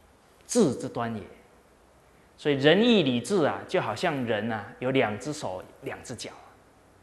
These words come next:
假如没有仁义礼智，那这个人就怎么样？不完整。那跟禽兽几息呀？跟禽兽又有什么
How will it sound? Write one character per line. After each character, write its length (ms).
假 160
如 180
没 220
有 280
仁 280
义 180
礼 160
智， 320
那 100
这 140
个 100
人 240
就 120
怎 100
么 80
样？ 140
不 180
完 220
整。 160
那 180
跟 320
禽 400
兽 580
几 280
息 320
呀？ 120
跟 180
禽 320
兽 480
又 240
有 120
什 160
么 120